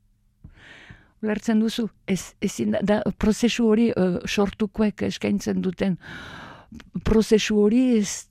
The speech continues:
ni naiz segur denentzat balio duenik. Zen eta sobera aleatorioa da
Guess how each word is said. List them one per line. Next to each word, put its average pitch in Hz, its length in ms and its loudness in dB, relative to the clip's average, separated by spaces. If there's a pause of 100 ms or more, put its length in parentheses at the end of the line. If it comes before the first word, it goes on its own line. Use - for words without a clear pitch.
(520)
ni 214 380 4
naiz 233 240 8
segur 240 420 6 (220)
denentzat 208 680 4
balio 180 300 6
duenik. 180 480 4 (1300)
Zen 190 220 -4
eta 226 300 -2
sobera 226 920 2 (920)
aleatorioa 202 1080 4
da 196 340 -2